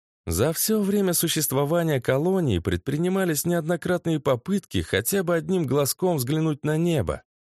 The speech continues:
Землетрясение иногда образует в этой гранитной коре трещины, через которые к нам проникает нежить.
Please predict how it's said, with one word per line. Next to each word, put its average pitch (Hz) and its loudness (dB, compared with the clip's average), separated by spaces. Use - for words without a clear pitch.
Землетрясение 190 0
иногда 147 0
образует 147 0
в 147 -2
этой 135 0
гранитной 143 0
коре 139 0
трещины, 147 0
через - -6
которые 175 0
к 139 -12
нам 165 -2
проникает 147 0
нежить. 143 0